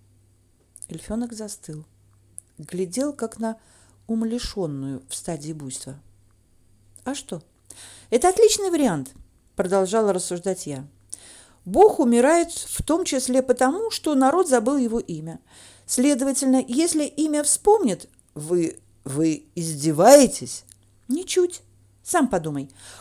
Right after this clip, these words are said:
Бог проклят несколько тысячелетий назад. Старшие поколения еще помнят его имя, а новые даже не знают. По всем расчетам, Арх должен был исчезнуть довольно давно, но он до сих пор жив.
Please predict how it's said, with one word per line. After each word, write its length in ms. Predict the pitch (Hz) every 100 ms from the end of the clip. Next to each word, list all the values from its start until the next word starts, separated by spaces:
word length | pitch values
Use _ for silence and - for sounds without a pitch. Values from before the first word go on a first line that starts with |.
| -
Бог 340 | 165 269 440 -
проклят 480 | 226 262 285 349 285
несколько 460 | 240 254 302 311
тысячелетий 680 | 269 247 190 226 220 262 277
назад. 460 | 240 208 160 123 - _ - - -
Старшие 480 | - 381 415 - 262
поколения 580 | 214 208 190 165 160
еще 460 | 160 233 - 415 415 -
помнят 440 | - 330 233 190 -
его 260 | 160 151
имя, 400 | 147 - 131 127 - _ _ _ _ _
а 140 | 214 254
новые 500 | 392 440 220 156 - -
даже 260 | 226 320 349
не 140 | 349
знают. 500 | 294 220 147 - - - _ - - - -
По 80 | 254
всем 260 | - 349
расчетам, 680 | 294 247 254 - 415 262 196 -
Арх 260 | 269 370
должен 440 | 220 226 330 311 254
был 320 | 269 330 - 220
исчезнуть 600 | 214 - 311 330 277 196
довольно 400 | 214 233 311 311
давно, 500 | 311 320 277 185 170 - - -
но 200 | 196 254
он 120 | 427
до 80 | 370
сих 160 | 330 320
пор 200 | 370 349
жив. 320 | 302 294 -